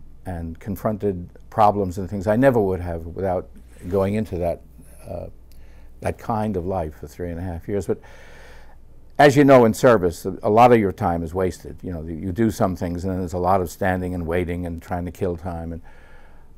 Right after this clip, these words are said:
uh, we were stationed in, in, uh, Newfoundland, which is a kind of interesting place. It's right where the,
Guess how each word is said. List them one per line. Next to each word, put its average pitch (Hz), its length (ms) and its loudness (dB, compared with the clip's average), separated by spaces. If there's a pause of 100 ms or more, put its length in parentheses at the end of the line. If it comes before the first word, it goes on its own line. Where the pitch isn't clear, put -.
uh, 85 360 -8 (320)
we 120 160 0
were 127 120 4
stationed 104 640 -4 (100)
in, 90 560 -8 (560)
in, 87 400 -12 (140)
uh, 82 260 -10
Newfoundland, 87 600 -4 (380)
which - 240 -14
is 95 140 -6
a 87 180 -2 (240)
kind 101 160 -6
of 87 80 -6
interesting 87 460 -8
place. 85 340 -8
It's 85 160 -12
right 101 180 -2
where 98 220 -2
the, 90 280 -6